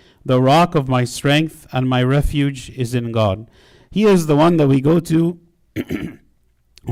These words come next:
for salvation, for refuge. Whenever we are struggling with anything in the world, or whether we are experiencing temptation, or whether we are suffering in some way, we find refuge in God himself.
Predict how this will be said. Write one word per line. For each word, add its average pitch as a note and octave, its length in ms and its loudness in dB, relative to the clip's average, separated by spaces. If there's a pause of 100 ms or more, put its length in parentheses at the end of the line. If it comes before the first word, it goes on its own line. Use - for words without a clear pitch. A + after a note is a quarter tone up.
for C#3 180 -2
salvation, D3 720 0
for B2+ 160 -2
refuge. C#3+ 560 -2 (320)
Whenever E3 360 2
we D#3 160 2
are B2+ 440 2
struggling D#3 680 0
with B2+ 180 -4
anything D3 500 -2
in B2+ 140 -4
the A#2+ 100 -2
world, D#3 500 0
or A#2+ 120 -4
whether C3+ 260 0
we C3 160 0
are A#2+ 80 2
experiencing C3+ 640 -4
temptation, C3+ 680 -4 (320)
or B2 100 -2
whether D3+ 260 0
we C#3 140 0
are A#2+ 120 2
suffering D3 440 -2
in A#2 140 -4
some C3 240 -4
way, C#3 320 -2 (260)
we C3 120 0
find F#3 320 0
refuge D3+ 500 0
in B2 240 -8
God C#3 240 2
himself. G#2+ 560 -8